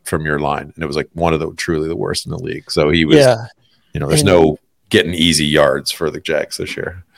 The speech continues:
Speaker 2: Yeah. And it was one of those things too, where, like, it's, you know, they were so bad in the red zone, partly
Speaker 1: Mm.
Speaker 2: because of that. And they were really, really bad on, like,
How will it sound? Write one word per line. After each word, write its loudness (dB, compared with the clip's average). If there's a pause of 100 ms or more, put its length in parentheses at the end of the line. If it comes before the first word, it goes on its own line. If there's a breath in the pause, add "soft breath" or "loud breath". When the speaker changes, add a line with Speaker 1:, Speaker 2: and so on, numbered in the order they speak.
(180 soft breath)
Speaker 2:
Yeah. 2 (100)
And 4
it 6
was 8
one 6
of 8
those 4
things -2
too, -4
where, 2
like, -2
it's, -4 (100)
you -16
know, -12 (340)
they 0
were 2
so 2
bad 6
in -8
the -2
red -2
zone, -4 (380)
partly -4
Speaker 1:
Mm. -6
Speaker 2:
because -6
of -8
that. 0
And -8
they -4
were -6
really, -2
really -4
bad 0
on, -6
like, -12